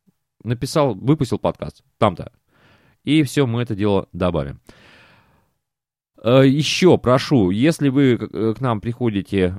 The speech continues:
о, только вот меня там послушали, да, решили заняться подкастингом, или уже занимались подкастингом и решили к нам присоединиться, то, напоминаю, э, справа внизу там регистрация на блоге,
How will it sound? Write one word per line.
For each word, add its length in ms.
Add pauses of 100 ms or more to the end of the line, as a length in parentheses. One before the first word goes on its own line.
о, 680
только 220
вот 160
меня 180
там 160
послушали, 540
да, 160
решили 320
заняться 400
подкастингом, 720
или 260
уже 240
занимались 440
подкастингом 680
и 40
решили 260
к 20
нам 140
присоединиться, 800 (260)
то, 300
напоминаю, 840
э, 380
справа 460
внизу 500 (140)
там 180
регистрация 560
на 140
блоге, 480